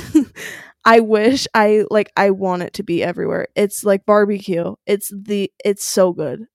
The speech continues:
I'm not, like, a huge barbecue person, but I, like, crave their, like, meat,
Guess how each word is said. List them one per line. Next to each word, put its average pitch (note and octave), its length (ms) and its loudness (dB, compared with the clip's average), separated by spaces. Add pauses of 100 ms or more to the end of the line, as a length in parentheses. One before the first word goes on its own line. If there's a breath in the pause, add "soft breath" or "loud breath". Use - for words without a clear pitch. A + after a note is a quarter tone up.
I'm A3 220 0
not, D4 160 0
like, D#4+ 160 -2
a F4 60 0
huge G#3+ 400 -2
barbecue G#3 400 0
person, C4 520 -2 (160)
but G3+ 340 2 (760)
I, G3+ 640 2
like, A3 240 -2
crave F3+ 800 -4
their, E3+ 440 -6 (440)
like, F#3 220 -8
meat, - 320 -12